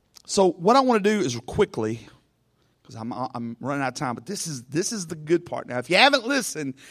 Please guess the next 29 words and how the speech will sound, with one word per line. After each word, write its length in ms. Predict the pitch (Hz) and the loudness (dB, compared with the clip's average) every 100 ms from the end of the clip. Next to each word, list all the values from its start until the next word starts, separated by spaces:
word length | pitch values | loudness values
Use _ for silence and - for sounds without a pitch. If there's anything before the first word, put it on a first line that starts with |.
| - | -2
now 340 | 156 208 226 | 4 6 6
I 40 | 214 | 4
want 220 | 202 - | 2 -2
you 60 | |
to 60 | 170 | -2
listen, 320 | 165 147 139 | -2 -2 -4
because 340 | 131 131 156 - - - - | -6 0 -2 -2 -18 -14 -4
let's 140 | 226 | -2
go 120 | 311 | 0
back 220 | 247 233 | 2 2
to 80 | - | 2
that 140 | 190 147 | 2 2
riddle. 340 | 139 160 117 | 2 2 2
Remember 280 | 113 165 175 | -2 -2 0
that 120 | 160 | 0
riddle 280 | 143 185 185 | 0 0 0
we 100 | 190 | -2
were 100 | 156 | -4
talking 320 | - 185 - | -2 -4 -4
about? 340 | 160 185 185 _ _ _ _ | -8 -6 -8 _ _ _ _
The 140 | - 160 | -2 0
riddle 460 | 156 262 339 220 | 2 2 4 4
was 160 | 170 151 | 2 -2
in 120 | 180 | -2
relation 480 | 156 170 233 247 175 | -2 0 0 0 -4
to 80 | 156 | -4
something 420 | - 226 240 247 | -2 -2 -2 -4
that 140 | 214 | -6
happened 520 | 170 208 220 - 160 | -6 -4 -4 -2 -2